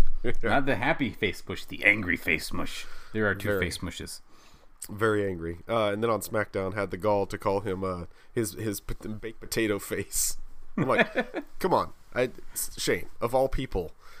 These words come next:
Speaker 1: you're already red and you just walked out to the ring. You didn't even do your little dancey thing. You just walked out and you're already sweating.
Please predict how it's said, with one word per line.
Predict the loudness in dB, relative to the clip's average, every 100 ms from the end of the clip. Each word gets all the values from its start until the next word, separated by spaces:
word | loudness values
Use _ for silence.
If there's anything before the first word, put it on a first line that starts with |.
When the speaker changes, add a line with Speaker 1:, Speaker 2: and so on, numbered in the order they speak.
| -10
Speaker 1:
you're | -2 2
already | 4 4
red | 4 6 6 4
and | 2 0
you |
just | 0 2
walked | 4 4 4
out | 0
to | 0
the | -2
ring. | 0 -2 -4 -8 -12 -14 -2
You | -2 -2 -2 -2 0
didn't | 0 2
even | 0
do | -2
your | -2 -2
little | -2
dancey | 0 0 0 -2
thing. | 0 0
You | -2
just | -6
walked | -2 0 0 0
out | 0 0
and | -2
you're | 0
already | 0 -2
sweating. | -2 -2 -2 -4